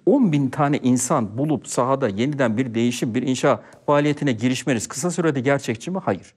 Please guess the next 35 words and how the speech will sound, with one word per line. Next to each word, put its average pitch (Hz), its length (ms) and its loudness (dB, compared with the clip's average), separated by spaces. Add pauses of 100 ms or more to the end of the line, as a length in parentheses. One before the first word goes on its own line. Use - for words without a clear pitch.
(500)
Ama 110 280 2 (420)
takvim 131 500 -4
uzadıkça 110 460 -4
şöyle 98 320 0
bir 92 60 -8
huzursuzluk 95 640 -8
var 95 120 -8 (240)
burada 95 280 -4
da. 95 100 -10 (400)
Ya 98 180 -6
deniliyor 170 400 2
ki 95 220 -4 (440)
bu 208 160 2
partide 110 520 -2 (220)
bu 240 100 2
yenilginin 139 440 2
sorumluları 254 560 4
var. 98 140 0 (260)
Kim 262 200 2
bunlar? 135 280 2 (140)
Parti 262 300 -2
yönetimi 285 360 2
mesela, 117 380 -2
genel 180 280 -2
başkan 254 260 -4
yardımcıları. 175 600 -4 (200)
Şimdi 175 180 -6
geliyorlar 214 360 4
bize 190 140 0
sunum 226 240 2
yapıyorlar. 123 440 2
Eyvallah, 165 400 2
tamam, 160 320 -2
güzel 175 320 0
de, 147 120 0